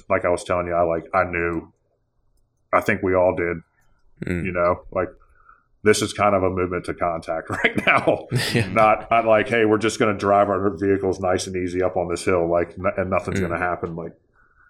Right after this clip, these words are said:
Speaker 1: um,
Speaker 2: So you,
Speaker 1: so
Speaker 2: you care to run us through that first, those first few moments, like, when you guys started pushing up, and, I mean, how soon did you take contact? What kind of contact did you take? Like, did you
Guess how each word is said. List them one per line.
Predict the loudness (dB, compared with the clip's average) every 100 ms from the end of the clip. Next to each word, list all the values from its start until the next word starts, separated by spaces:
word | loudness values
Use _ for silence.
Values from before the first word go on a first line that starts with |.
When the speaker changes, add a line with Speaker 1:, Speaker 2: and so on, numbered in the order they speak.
| _ _ -10
Speaker 1:
um, | -2 0 0 -4 -12 _ -20 _ _ _ -20 _ _ -20 -10
Speaker 2:
So | -4
you, | -2
Speaker 1:
so | 0 2
Speaker 2:
you | 2
care | 2
to | 2
run | 2 0
us | -2
through | -4 -2
that | -2 -2 -4
first, | -4 -4 -8 -14 -14 -4
those | -4
first | -2 -4 0
few | -2
moments, | -2 -4 -6
like, | -6 -6
when | -4
you | -2
guys | -2 -2
started | -6 -4
pushing | -4 -2 -2
up, | -4 -4
and, | -4 -4
I | -4
mean, | -6 -6
how | -4
soon | -2 -2 -4
did | -6
you |
take | -6 -6 -4
contact? | -4 -4 -4 -2 -4 -6
What | -8
kind | -6 -6
of |
contact | -6 -8 -6 -8 -8
did | -16
you | -12
take? | -4 -2 -4 -6
Like, | -12
did | -8
you | -10